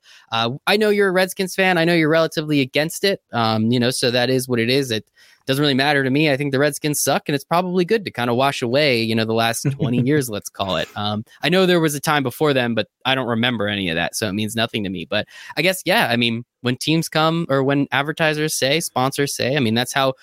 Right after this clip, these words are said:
Speaker 1: most of these political commentators, uh, get kicked off the airs because <laughs> advertisers say, "We won't give them money." So I guess, I don't know. How do you, how do you feel about it? Or, I mean, I know you're not too happy, but is it the worst thing in the world?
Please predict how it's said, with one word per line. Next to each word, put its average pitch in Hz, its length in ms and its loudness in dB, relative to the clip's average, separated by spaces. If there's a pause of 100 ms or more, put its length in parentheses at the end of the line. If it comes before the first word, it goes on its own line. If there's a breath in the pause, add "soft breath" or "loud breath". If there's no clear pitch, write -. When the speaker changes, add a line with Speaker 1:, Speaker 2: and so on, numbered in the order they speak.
(200 soft breath)
Speaker 1:
most 139 160 0
of 139 100 -8
these 135 140 0
political 131 600 0
commentators, 135 920 -2
uh, 110 160 -2
get - 160 -4
kicked - 260 -6
off 131 200 -2
the 113 120 0
airs 135 180 0
because 120 260 -4
<laughs> - 20 -6
advertisers 120 600 -2
say, 117 160 0
"We 113 100 -4
won't 117 200 -2
give 107 140 -4
them 101 120 -10
money." 120 240 0
So 117 200 0 (320 loud breath)
I 185 40 -2
guess, 208 140 2
I 220 60 4
don't 214 100 2
know. 160 120 2
How 170 100 2
do 185 80 0
you, 185 160 0
how 160 100 0
do 165 60 2
you 156 120 2
feel 170 220 2
about 170 220 2
it? 160 160 2
Or, 123 260 2
I 135 60 -2
mean, 131 160 2
I 131 60 2
know 156 100 4
you're 147 140 4
not 143 180 0
too 120 120 -4
happy, 180 360 -2
but 147 260 0 (340)
is 127 140 -2
it 135 160 0 (260)
the 113 60 -2
worst 160 320 -2
thing 262 140 -2
in 302 80 0
the 330 60 -2
world? 359 240 -2